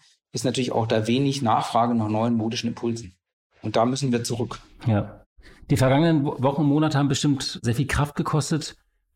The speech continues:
Speaker 2: Woraus ziehen Sie derzeit Kraft? Wie motivieren Sie sich?
Speaker 1: Also gut, ich bin zum einen tief religiöser Mensch. Das heißt, man hat immer eine Zuversicht und einen Optimismus. Mir ist mein Psalm dreiundzwanzig, mein Tauf-, ähm,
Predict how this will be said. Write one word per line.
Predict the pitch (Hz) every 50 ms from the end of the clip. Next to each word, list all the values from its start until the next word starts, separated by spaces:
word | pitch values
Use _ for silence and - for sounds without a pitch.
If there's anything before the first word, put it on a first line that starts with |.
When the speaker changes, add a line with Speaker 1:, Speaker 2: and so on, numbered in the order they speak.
| _ _ _ _
Speaker 2:
Woraus | - 131 135 - 139 127 - -
ziehen | - - 131 139 160
Sie | 156 170 156
derzeit | 165 160 160 - 170 170 165 -
Kraft? | - 160 165 165 - - - - _ _
Wie | - 123
motivieren | 117 123 135 135 139 113 117 127 143 139
Sie | 139 139
sich? | 139 160 165 160 - - _ _ _ _ _ _ _ _ _ _ - - - - -
Speaker 1:
Also | - 139 147
gut, | 147 185 196
ich | - -
bin | 185 170 160
zum | 147 147 120
einen | - 135 156 175 165 175 - - _ _ - -
tief | 123 139 143 139 139
religiöser | 143 131 123 120 131 127 - 120 117 113 113 113 - - - _ _ _
Mensch. | - 139 143 170 190 185 185 -
Das | - 127 123 - - _ _ _ -
heißt, | - 127 131 131 - -
man | 117 120 117 117 120 -
hat | - - - - -
immer | 131 127 123 123
eine | 120 117 117 113 117 117 - - _
Zuversicht | - - 180 185 147 131 135 143 - - -
und | 117 117 113 -
einen | 123 113 107 101 101 - _ _ _ _ _ _ _
Optimismus. | - 110 - - 139 143 175 185 185 185 180 170 147
Mir | 135 131
ist | 127 131
mein | 127 123 120 120 120 117 117
Psalm | - - 120 123 123
dreiundzwanzig, | 120 107 107 117 117 - 143 151 156 147 123
mein | 113 113 117 120 117 117 - - -
Tauf-, | - - 127 135 - - - - _ _ -
ähm, | 131 131 127 127 131 123 120 123 123